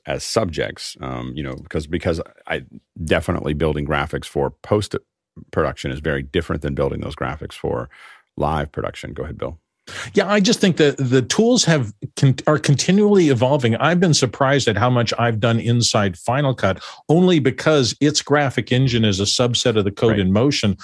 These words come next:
Speaker 2: Motion is too complicated for me to spend too much
Speaker 1: Right.
Speaker 2: time in 'cause it's too deep.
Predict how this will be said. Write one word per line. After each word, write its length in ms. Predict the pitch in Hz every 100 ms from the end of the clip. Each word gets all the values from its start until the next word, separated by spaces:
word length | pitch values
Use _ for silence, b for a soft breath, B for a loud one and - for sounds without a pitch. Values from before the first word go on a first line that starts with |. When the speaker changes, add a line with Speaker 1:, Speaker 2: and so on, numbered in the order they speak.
| B -
Speaker 2:
Motion 360 | 127 151 -
is 100 | 131
too 180 | - 131
complicated 720 | 131 143 135 143 117 127 107
for 80 | -
me 120 | 113 113
to 80 |
spend 320 | 107 - 107 104
too 160 | -
much 200 | 127 107
Speaker 1:
Right. 100 | 73
Speaker 2:
time 240 | - 131 135
in 100 | 98
'cause 160 | 110
it's 200 | 95 95 -
too 220 | - 175
deep. 340 | 110 85 -